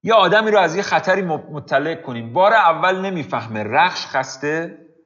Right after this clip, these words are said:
نمیشه. اینجا رخشه که شخصیت فرهیخته‌ای داره. نمیگه چون به من پرخاش کرد و بیدار شد، بار دوم بگم: "گور پدرش، بذار اژدها بیاد بخورتش." آدم بد اخلاق همون بهتر که یکی بخورتش.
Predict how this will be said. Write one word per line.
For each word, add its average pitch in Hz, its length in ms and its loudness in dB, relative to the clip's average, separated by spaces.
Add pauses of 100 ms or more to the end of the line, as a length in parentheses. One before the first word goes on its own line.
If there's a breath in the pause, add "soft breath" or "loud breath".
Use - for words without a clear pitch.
(140)
نمیشه. 170 420 -4
اینجا 175 380 -6
رخشه 208 640 -4
که 107 160 -12
شخصیت 95 720 -8
فرهیخته‌ای 92 680 -14
داره. 87 320 -20 (280)
نمیگه 190 320 0
چون 185 220 -4
به 170 80 -2
من 165 200 0
پرخاش 139 500 2
کرد 131 280 -2
و 135 40 -4
بیدار 123 460 -2
شد، 156 520 -2
بار 151 160 0
دوم 151 380 -6
بگم: 160 260 -6
"گور 160 160 -6
پدرش، 147 340 -4
بذار 139 240 -8
اژدها 120 320 -4
بیاد 139 200 -8
بخورتش." 160 560 -2
آدم 120 320 -2
بد 117 140 -2
اخلاق 135 340 -4
همون 143 180 -6
بهتر 127 260 -4
که 139 100 -12
یکی 131 120 -8
بخورتش. 98 640 -10